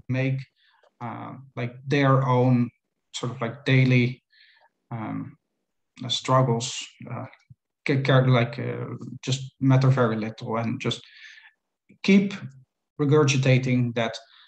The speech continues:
sort of, like, that, that, that, that sense of, like, like, being a, a good, upstanding soldier, uh, that defends its, its, uh, his, his, his home territory, because, you know, that's what everyone in u-, in, in the unit is saying, is what everyone in the unit has been saying since forever.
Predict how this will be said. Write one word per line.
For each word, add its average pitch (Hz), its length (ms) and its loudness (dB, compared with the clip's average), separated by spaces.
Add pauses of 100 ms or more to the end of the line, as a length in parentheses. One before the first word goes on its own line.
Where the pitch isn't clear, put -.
(320)
sort 131 220 -2
of, 135 100 0
like, - 320 -4
that, 131 180 -2
that, 135 200 -2 (280)
that, 135 220 -6
that 135 160 -2
sense 127 280 -2
of, 120 200 -10
like, 127 200 -6
like, 127 160 -8
being 156 300 4
a, 131 200 2
a 135 120 -2
good, 160 260 2
upstanding 135 540 -2
soldier, 127 600 -2
uh, 113 180 -12
that 123 200 -8
defends 117 380 -6
its, - 360 -12 (240)
its, 131 420 -6
uh, - 40 -4
his, 120 360 -4 (160)
his, 120 220 -4
his 120 140 -4
home 123 220 0
territory, 123 560 -4
because, 131 360 -4
you 143 120 -4
know, 117 240 -6 (320)
that's - 200 0
what 135 120 2
everyone 185 420 4
in 170 120 0
u-, 170 240 -2
in, 147 160 2
in 151 180 -2
the 139 80 2
unit 135 320 4
is 135 120 -2
saying, 120 300 -2
is 117 180 -6
what 101 120 -10
everyone 110 360 -6
in 110 80 -2
the 110 60 -2
unit 110 240 0
has 160 200 0
been 156 240 0
saying 139 320 0
since - 200 -6
forever. 135 540 -4